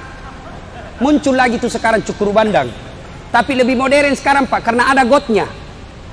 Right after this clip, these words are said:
Biasa, nah, garis-garis di sini ada gotnya. Ada tuh di sini. Motong dibilang seperti Ronaldo. Ronaldo mancung hidungnya, kau peoknya. Itu coba. Akhirnya apa? Karena dia sudah kasih, apakah namanya itu yang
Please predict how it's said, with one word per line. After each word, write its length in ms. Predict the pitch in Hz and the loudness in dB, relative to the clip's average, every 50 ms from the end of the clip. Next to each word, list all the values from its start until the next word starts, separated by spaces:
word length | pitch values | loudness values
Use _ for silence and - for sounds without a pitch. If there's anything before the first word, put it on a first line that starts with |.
| - | -8
Biasa, 240 | - 196 247 240 262 | -2 -2 0 0 2
nah, 120 | 247 247 220 | 0 2 4
garis-garis 520 | 233 226 - - 220 254 262 240 - 202 | 2 2 2 2 2 2 2 2 2 0
di 80 | 208 175 | -2 0
sini 160 | 220 220 202 | 0 2 2
ada 160 | 196 190 185 | 4 4 4
gotnya. 320 | 170 185 185 - 139 127 107 - - - - - - - - - - - - - - - - - | 4 2 0 0 -2 -4 -4 -4 -10 -14 -16 -16 -16 -16 -16 -16 -16 -16 -16 -16 -16 -16 -12 -6
Ada 160 | - 135 156 | -4 -4 -2
tuh 160 | - 202 202 | 0 0 0
di 80 | 185 147 | 0 0
sini. 220 | 151 175 160 131 110 - - - - - - - - - - - - 185 | 0 0 -2 -2 -4 -6 -12 -16 -18 -18 -18 -18 -18 -18 -18 -10 -4 -2
Motong 320 | 190 190 220 240 247 233 | 0 2 2 2 4 4
dibilang 320 | 233 208 233 233 240 220 | 2 2 2 2 2 0
seperti 400 | - 208 160 233 226 - - 226 | 0 -2 -2 -2 -2 0 2 2
Ronaldo. 560 | 196 196 202 196 214 220 226 214 180 160 147 120 - - - - - - - - - - - | 4 4 4 4 4 4 4 4 2 2 0 -2 -4 -10 -14 -16 -16 -18 -18 -18 -18 -14 -8
Ronaldo 420 | - 370 - 285 240 254 254 247 233 | -6 -4 0 2 2 2 2 2 2
mancung 240 | 233 247 214 - 240 | 0 0 0 0 0
hidungnya, 400 | 226 233 214 269 254 240 214 190 | 0 0 0 0 0 0 0 2
kau 160 | - 240 233 | 4 2 2
peoknya. 800 | 233 - 262 262 254 - - 247 262 285 269 226 202 165 151 - - - - - - - - - - - - - - - - - - - - - - - - - - - - - | 2 0 -2 -2 -2 -2 -2 -2 -2 0 0 0 0 0 0 -2 -6 -10 -12 -12 -12 -10 -10 -10 -10 -10 -12 -12 -12 -14 -14 -14 -14 -14 -16 -16 -16 -16 -16 -16 -16 -10 -4 -2
Itu 240 | 226 202 - - | -2 -2 0 0
coba. 160 | 214 185 202 - 196 - - - - - - - - - - - - - - - | 0 0 0 -2 -2 -10 -10 -14 -14 -14 -14 -16 -16 -16 -16 -16 -16 -8 -2 2
Akhirnya 320 | 294 302 294 320 330 349 | 2 4 4 4 4 4
apa? 400 | 349 330 311 285 - - - - | 4 4 4 4 4 0 -2 0
Karena 160 | 262 285 311 311 | 2 2 4 4
dia 140 | 320 311 | 4 4
sudah 240 | - - 311 302 294 | 4 4 4 4 4
kasih, 320 | - 285 302 233 320 302 - | 4 4 4 4 2 0 2
apakah 340 | 226 233 233 254 214 247 | 2 2 2 0 0 0
namanya 380 | 233 233 233 240 233 233 233 214 | 2 2 4 4 4 4 2 2
itu 160 | - 214 208 | 0 0 2
yang 400 | 202 196 196 190 190 190 180 175 | 2 4 4 2 2 2 0 -2